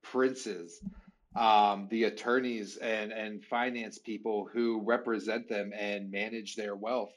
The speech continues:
And so, um, you know, um,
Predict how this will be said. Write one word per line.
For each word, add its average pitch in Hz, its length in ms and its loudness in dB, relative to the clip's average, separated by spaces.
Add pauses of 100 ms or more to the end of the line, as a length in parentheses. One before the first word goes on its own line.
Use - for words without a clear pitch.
And 98 160 -10
so, 107 580 -4 (640)
um, 104 440 4 (440)
you 127 200 6
know, 120 480 4
um, 107 480 0